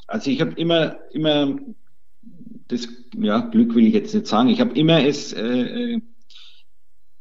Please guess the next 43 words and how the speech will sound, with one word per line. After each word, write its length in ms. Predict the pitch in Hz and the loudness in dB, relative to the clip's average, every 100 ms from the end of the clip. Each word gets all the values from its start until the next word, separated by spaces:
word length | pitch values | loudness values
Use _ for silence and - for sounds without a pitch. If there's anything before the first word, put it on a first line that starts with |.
| - - | -14 -6
erreicht, 640 | - 110 101 113 156 - | 2 6 6 6 4 0
dass 140 | 135 135 | -2 0
ich 140 | 131 | -2
ein 100 | 120 | -4
gutes 400 | 165 180 170 - | -4 0 0 0
Jahreseinkommen 960 | 123 98 143 143 - 101 - 90 87 85 | 0 2 2 0 -2 -6 -6 -8 -8 -10
hatte. 160 | - | -12
Ich 100 | 80 | -6
hab 120 | 120 - | -6 0
immer 180 | 180 175 | 0 2
gut 260 | 330 330 | 2 0
verdient 520 | - 233 254 269 220 | 0 -4 -2 -2 -2
in 120 | - 208 | -4 -6
diesen 320 | 233 233 247 | -4 -4 0
ganzen 400 | 117 160 - 147 | 0 0 -8 0
dreißig 420 | 110 120 127 120 | 2 2 2 0
Jahren, 440 | 117 107 120 127 - - - - - - - - - | 0 2 2 -2 -4 -14 -16 -16 -16 -16 -16 -16 -16
vielleicht 340 | - 110 120 143 | -2 4 4 4
jetzt 160 | 127 | -2
mal 140 | 143 127 | -2 0
bis 160 | 135 | 2
auf 120 | 131 - | 0 0
die 120 | - | -2
ersten 480 | 135 139 143 131 - | -2 -2 -2 -2 0
ein, 240 | 113 139 | 0 0
zwei 200 | - 120 | 2 2
Jahre, 300 | 110 117 123 | 4 4 2
wo 80 | 120 | 2
man 160 | 117 | 2
halt 160 | 104 110 | 0 -4
angefangen 580 | - 127 135 120 120 110 | -4 -4 -4 -2 0 0
hat 180 | 110 110 | 0 -2
und, 180 | 110 - | -4 -4
und 160 | 107 | -2
da 120 | 107 110 | 0 2
noch 200 | 110 113 | 2 -2
nicht 140 | - | -10
so 80 | - | -14
fit 260 | - 139 | -8 -8
ist 240 | - 120 - | -4 -4 2
und 100 | 117 | 2
so 80 | 113 | 6
weiter. 260 | 107 107 | 4 2